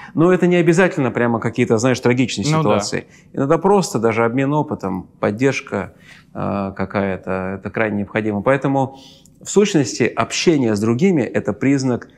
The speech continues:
Speaker 1: моего общения с Богом,
Speaker 2: Мгм.
Speaker 1: и это признак, э, моего духовного здоровья – и даже зрелости, когда я могу другим послужить тоже.
Speaker 2: Мгм. Да, и, может быть, как раз мы могли бы, Евгений,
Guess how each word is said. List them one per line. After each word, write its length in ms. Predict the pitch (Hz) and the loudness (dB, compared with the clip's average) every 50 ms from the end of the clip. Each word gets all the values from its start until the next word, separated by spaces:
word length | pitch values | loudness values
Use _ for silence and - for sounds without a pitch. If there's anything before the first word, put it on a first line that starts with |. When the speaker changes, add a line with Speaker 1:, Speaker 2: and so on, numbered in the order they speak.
| - _ - | -20 _ -6
Speaker 1:
моего 580 | - 110 117 120 120 117 123 123 120 113 - - | -2 0 2 2 2 4 4 4 4 2 2 -2
общения 400 | 107 - - 139 117 110 104 104 | -8 -4 -2 -2 0 0 0 -2
с 80 | 98 | -2
Богом, 460 | 101 131 160 165 143 107 104 107 - - _ _ _ _ _ _ _ - | 0 2 2 2 2 0 -2 -4 -8 -12 _ _ _ _ _ _ _ -10
Speaker 2:
Мгм. 420 | 143 143 143 139 139 139 143 143 147 - - - - - - - _ _ _ _ - | -8 -8 -6 -6 -8 -8 -8 -10 -12 -16 -20 -20 -20 -20 -20 -20 _ _ _ _ -4
Speaker 1:
и 240 | - 117 117 117 120 120 117 117 117 117 | -2 0 2 2 2 2 2 2 2 2
это 120 | 113 - 120 | 2 0 -2
признак, 580 | 113 - 135 123 113 117 107 - - - - - - | 0 0 0 0 0 -2 -4 -4 -8 -20 -20 -20 -20
э, 120 | - - 101 113 113 107 104 104 107 107 107 | -18 -14 -8 -6 -4 -4 -4 -4 -4 -4 -4
моего 360 | 107 110 113 117 113 113 113 | -2 -2 0 0 0 0 0
духовного 500 | 104 101 113 - - 127 113 113 110 113 104 | 0 -2 -2 2 2 2 2 2 0 -2 -2
здоровья – 580 | 101 113 113 113 127 143 151 147 143 131 117 - - - - - _ _ _ _ _ - _ _ _ | 0 2 2 2 2 2 0 -2 -2 -4 -6 -8 -14 -20 -20 -20 _ _ _ _ _ -20 _ _ _
и 360 | - 156 175 208 226 226 220 190 | -4 -2 0 0 0 0 0 2
даже 280 | 143 160 156 151 156 | 2 2 2 2 0
зрелости, 480 | 120 131 135 156 160 139 117 - - - | 0 2 2 2 2 0 -2 -4 -6 -4
когда 220 | 101 107 101 113 | -4 -2 0 0
я 60 | 113 | 0
могу 200 | 107 110 110 110 | 0 -2 -2 -2
другим 280 | 110 110 113 107 110 101 | -2 -4 -2 -4 -4 -4
послужить 420 | - 101 - - 95 90 90 - | -4 -8 -8 -8 -8 -8 -8 -10
тоже. 340 | - - 85 82 - - - - _ - | -10 -14 -14 -14 -14 -18 -20 -20 _ -12
Speaker 2:
Мгм. 560 | - - 139 139 139 131 131 131 127 127 135 143 _ _ _ - - - - _ - | -8 -6 -4 -4 -4 -4 -6 -6 -8 -8 -10 -12 _ _ _ -20 -20 -20 -20 _ -8
Да, 520 | 127 127 131 120 113 113 117 120 - - - | -4 0 2 2 2 0 -2 -4 -10 -16 -12
и, 280 | - 135 131 131 131 135 | -10 -8 -6 -4 -4 -4
может 300 | 127 120 147 156 147 147 | -4 -2 -2 -2 -2 -2
быть, 100 | 143 135 | -4 -4
как 120 | - 160 | -4 0
раз 180 | 165 170 156 - | 0 0 0 0
мы 80 | 151 151 | 0 0
могли 260 | 151 147 147 147 151 | 0 0 0 0 -2
бы, 100 | 143 139 | -2 -4
Евгений, 600 | 131 131 135 135 143 139 139 131 123 113 - | -8 -8 -6 -6 -4 -4 -2 -4 -4 -6 -8